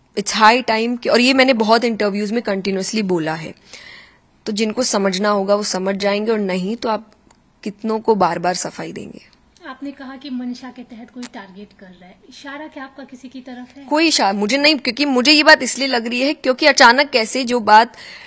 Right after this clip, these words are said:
Speaker 1: जो चीज मेरे पास इतने समय से है, जो चीज सबको दिख रही है, लेकिन अचानक से उस चीज के ऊपर बात उठाना और क्लैरिफाई करने के बाद भी करते रहना,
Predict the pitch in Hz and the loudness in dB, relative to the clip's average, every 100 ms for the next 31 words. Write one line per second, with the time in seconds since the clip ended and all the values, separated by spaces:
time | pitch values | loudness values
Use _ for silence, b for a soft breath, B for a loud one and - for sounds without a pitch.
0 | - 208 202 262 285 269 233 254 254 - | -6 -4 2 4 4 4 4 2 2 -2
1 | 220 226 208 185 180 180 202 180 202 202 | -4 -2 -2 -2 -2 -4 -2 -4 -4 -4
2 | 214 202 190 - 254 220 196 208 180 175 | -4 -4 -4 -2 -2 0 -2 -2 -2 -4
3 | 180 233 - - - 185 220 208 202 220 | -8 -10 -14 -12 -6 -2 0 2 2 2
4 | 247 247 220 - 214 - 214 220 208 180 | -2 -4 -4 -6 -6 -4 -2 -2 0 2
5 | 180 185 208 180 208 269 247 214 220 247 | 0 -2 -4 -4 -4 -4 2 2 2 -2
6 | 262 226 220 226 254 208 190 185 254 - | -2 -4 -4 -4 0 2 2 0 -4 -2
7 | 190 202 190 190 180 | -4 -2 -2 -4 -6